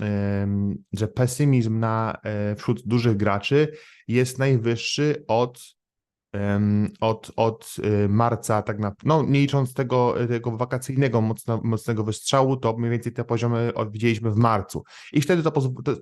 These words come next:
wtedy to spowodowało, e, też jednak, e,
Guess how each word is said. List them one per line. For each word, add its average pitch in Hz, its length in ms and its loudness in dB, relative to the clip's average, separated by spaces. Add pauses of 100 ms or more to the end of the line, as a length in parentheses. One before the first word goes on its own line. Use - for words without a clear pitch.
wtedy 135 280 -2
to 127 160 0
spowodowało, 113 760 0 (420)
e, 110 180 2
też - 360 0
jednak, 110 640 -4
e, 107 60 -4